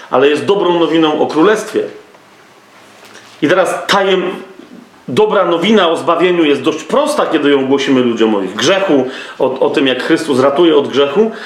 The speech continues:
Natomiast tajemnicą jest to, co jest wynikiem tego, że ktoś przyjmuje zbawienie, e, ponieważ, ponieważ staje się istotą w wyniku zbawienia, nie, nie tylko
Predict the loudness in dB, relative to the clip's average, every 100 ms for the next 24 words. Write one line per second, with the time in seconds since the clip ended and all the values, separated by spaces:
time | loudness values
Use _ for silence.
0 | -6 -4 -2 0 0 0 -2 -6 -10 -20
1 | -20 -12 -4 0 0 2 2 2 0 0
2 | -2 -4 -2 0 2 2 2 0 0 2
3 | 4 2 2 0 0 -2 -2 -4 -4 -8
4 | -4 0 2 4 4 2 -2 -16 -20 -16
5 | -6 -2 -2 0 0 2 0 0 -4 -10
6 | -20 -20 0 4 6 6 4 2 -6 -14
7 | -4 0 0 0 -4 -8 -12 -2 0 2
8 | 0 -2 -10 -10 -4 0 0 0 -2 -2
9 | -2 0 2 0 -2 -2 0 0 0 0
10 | 0 0 2 2 2 2 2 2 2 -2
11 | -8